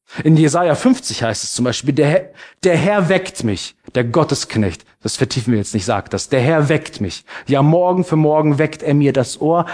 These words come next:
damit ich höre, wie ein Jünger hört.“ Man könnte auch übersetzen, „Damit ich höre,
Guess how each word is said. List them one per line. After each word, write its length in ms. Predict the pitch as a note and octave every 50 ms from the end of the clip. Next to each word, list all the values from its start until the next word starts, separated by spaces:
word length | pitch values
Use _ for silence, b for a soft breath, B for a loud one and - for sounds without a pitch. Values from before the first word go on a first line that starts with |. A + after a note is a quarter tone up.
| B B
damit 440 | - - D3+ C#3+ D3+ D#3 C#3+ - - -
ich 240 | F3 - - - -
höre, 380 | D#3 D3+ D3+ D#3 C#3+ F3 E3 E3 B B B
wie 540 | - C#3 C3 A#2 C3 D#3+ F3 F#3 G3+ G3+ - -
ein 320 | C#3+ C#3+ D3 D3 D3+ C#3
Jünger 760 | A#2+ B2 D#3+ D3+ D3+ D#3 D#3 D#3 D#3 D#3 D#3 D#3 D3 C3 - -
hört.“ 580 | C#3 C3 A#2+ G#2+ G2+ F#2+ F2 - - - _ _ _ _ _ _ _ _ _ _ _ _ _ _ B B B B
Man 120 | B C#3 -
könnte 220 | - G3+ G3+ G#3+
auch 40 | F3
übersetzen, 520 | F#3 E3+ E3 D#3 F3+ F3+ - - F#3+ F3+ B B B B
„Damit 340 | - E3 E3+ F3+ G#3 G3 -
ich 220 | G#3+ - - -
höre, 400 | D#3+ F#3+ G#3+ A#3 A#3+ A3 A#3+ B3